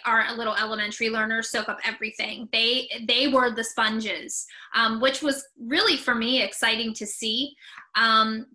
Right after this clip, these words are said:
but not having that basic technology knowledge and skills made this change even more challenging for them. Our secondary teachers who have been one-to-one for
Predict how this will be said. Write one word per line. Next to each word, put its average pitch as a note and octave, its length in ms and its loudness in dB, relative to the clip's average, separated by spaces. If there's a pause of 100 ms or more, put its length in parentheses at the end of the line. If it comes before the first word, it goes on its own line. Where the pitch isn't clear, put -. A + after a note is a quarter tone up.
(140)
but A#3+ 180 0
not C#4 220 4
having F#4 240 2
that D#4+ 240 0
basic A3+ 380 0
technology A3+ 840 0
knowledge G#3+ 540 0
and A3 160 -4
skills A#3 800 -2 (280)
made A#3+ 520 0
this A#3 380 -2
change A3 720 -6
even B3+ 300 2
more A3 200 0
challenging G#3 680 -2 (120)
for A3 220 -2
them. E3 380 -6 (340)
Our A#3 100 4
secondary B3+ 680 2
teachers A#3 380 -6
who B3+ 100 -4
have A3+ 120 -4
been A3+ 200 -4
one-to-one A3+ 720 -2 (100)
for G#3 340 0